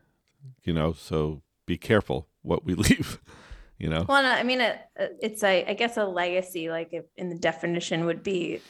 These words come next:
Speaker 2: long and once you're gone. But we all have probably little mini legacies, right?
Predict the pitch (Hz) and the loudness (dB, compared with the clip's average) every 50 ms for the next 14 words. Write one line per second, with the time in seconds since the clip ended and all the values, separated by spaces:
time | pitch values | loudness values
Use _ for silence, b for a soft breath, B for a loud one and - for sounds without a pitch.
0 | - - _ - 240 240 202 185 185 180 180 185 180 180 170 175 185 185 - 202 | -20 -12 _ -2 2 4 6 6 8 6 6 4 2 2 2 0 0 0 2 0
1 | 185 170 - 175 156 139 - 98 123 180 214 - B B B B B B B B | 2 2 4 2 2 4 2 0 0 0 -2 -2 B B B B B B B B
2 | B - 226 214 208 196 190 202 220 214 196 180 - - - 196 180 170 180 180 | B 4 6 8 8 8 8 8 6 4 2 2 2 2 2 4 6 6 6 6
3 | 170 165 160 160 170 175 160 156 151 151 - - - - - - 185 208 214 - | 4 4 4 2 2 2 0 0 -2 -2 -4 -6 -8 -6 -6 -6 -4 -2 0 0
4 | - 143 151 - | 0 0 -2 -6